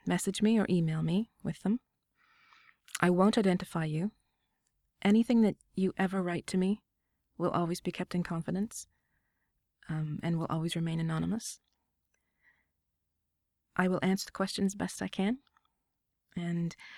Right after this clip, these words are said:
if you like this format, if you like the audio answers to questions, please let me know. I'd love to hear what you think, because I think it's better than a wall of text. But, um, if you enjoy it, certainly please keep asking questions.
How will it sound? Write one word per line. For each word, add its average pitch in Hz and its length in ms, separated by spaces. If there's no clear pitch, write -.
if - 140
you 196 60
like 190 200
this - 160
format, 180 560
if 175 140
you 175 80
like 165 240
the 165 340
audio 180 340
answers 170 380
to - 80
questions, - 440
please 185 240
let - 140
me 165 100
know. 160 280
I'd 175 100
love 180 140
to 185 60
hear 175 160
what 156 120
you 165 60
think, 190 320
because - 280
I 170 60
think - 200
it's - 120
better 165 220
than 160 140
a 139 80
wall 160 240
of 175 100
text. - 440
But, - 340
um, 160 320
if 190 140
you 190 60
enjoy 170 300
it, 220 140
certainly - 300
please 190 200
keep 196 200
asking 190 280
questions. 190 520